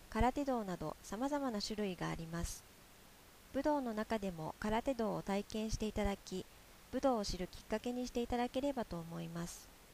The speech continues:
折り紙は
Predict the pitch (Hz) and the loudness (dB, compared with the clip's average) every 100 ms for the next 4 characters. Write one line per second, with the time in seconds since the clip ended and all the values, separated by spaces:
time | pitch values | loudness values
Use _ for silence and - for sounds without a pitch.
0 | - - - - - - - - - - | -20 -20 -20 -20 -20 -20 -20 -20 -20 -20
1 | - - - - - 220 233 269 277 226 | -20 -20 -20 -20 -8 -2 0 2 0 -2
2 | 185 170 | -4 -2